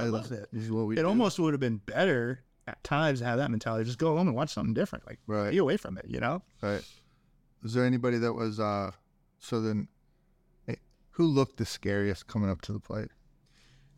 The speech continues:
Speaker 1: Dude, I just remembered this guy 'cause I saw something on Twitter about him, and it was Mo Vaughn. You remember
Speaker 2: Mo
Speaker 1: that guy?
Speaker 2: Vaughn, yeah, yeah.
Speaker 1: Big old dude, lefty.
Speaker 2: Brewers?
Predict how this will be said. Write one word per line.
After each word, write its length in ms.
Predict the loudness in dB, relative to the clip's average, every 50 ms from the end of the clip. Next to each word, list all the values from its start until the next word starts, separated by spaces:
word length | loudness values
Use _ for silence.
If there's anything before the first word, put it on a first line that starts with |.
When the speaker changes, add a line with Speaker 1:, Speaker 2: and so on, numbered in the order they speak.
| -6
Speaker 1:
Dude, 540 | 0 2 4 6 6 6 6 4 2 -2 -6 -14 -16 -20 -20 _ _ -20 _ -6
I 140 | -4 -4 -4 -4 -6
just 720 | -10 -8 -4 2 2 4 4 4 0 -2 -4 -8 -10 -12 _ _ _ _ -2
remembered 680 | 2 2 4 4 4 4 4 4 2 2 2 0 -2 -2
this 180 | -6 -6 -4
guy 400 | -4 -4 -4 -6 -8 -14 -14 -16 _ _ _
'cause 140 | -4 -2 -2
I 40 | -2
saw 260 | -2 0 2 2 2
something 240 | 2 0 -4 -4 -4
on 80 | -6 -6
Twitter 280 | -2 -2 0 0 0
about 240 | -2 -4 -6 -8 -10 -12
him, 40 | -16 _ _ -6
and 80 | -2
it 40 | 0
was 140 | 0 0 2
Mo 320 | 2 2 2 2 2 2 2
Vaughn. 360 | 0 0 0 0 -2 -4 -8 _ _
You 80 | -6 -4
remember 140 | -2 0 2
Speaker 2:
Mo 40 | 0
Speaker 1:
that 60 | 2
guy? 140 | 2 0 0
Speaker 2:
Vaughn, 160 | 0 -2 -2
yeah, 240 | -4 -6 -8 -8 -8
yeah. 760 | -10 -12 -14 -18 -20 -20 _ _ _ _ _ _ _ -18 -18 -16 -14 -10 -4
Speaker 1:
Big 320 | -2 2 4 4 4 4 4
old 400 | 2 2 2 0 0 -2 -2 -2
dude, 340 | 0 0 2 0 -2 -2
lefty. 600 | -2 -2 0 0 0 0 0 0 2 2 2 0 -4 _ _ _ _ -4
Speaker 2:
Brewers? 460 | 0 0 2 2 2 0 -2 -6 -10